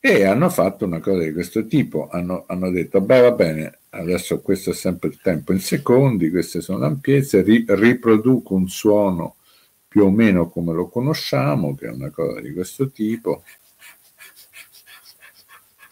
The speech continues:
no? Allora, quello che pensano i, i, gli ingegneri è questo: se io,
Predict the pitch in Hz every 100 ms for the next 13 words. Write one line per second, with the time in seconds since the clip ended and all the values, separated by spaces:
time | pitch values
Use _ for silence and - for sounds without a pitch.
0 | _ _ _ _ _ _ _ _ - 113
1 | 160 _ _ _ _ _ _ _ _ -
2 | - - _ _ _ _ _ _ _ _
3 | 196 175 - 151 139 139 127 120 101 -
4 | - 135 131 - 110 104 95 92 113 101
5 | 98 92 90 85 82 _ _ _ _ _
6 | _ _ _ _ _ - - - - -
7 | 90 85 82 78 78 71 71 90 107 107
8 | 170 190 113 139 117 - 87 - 76 80
9 | - 101 - 113 117 82 -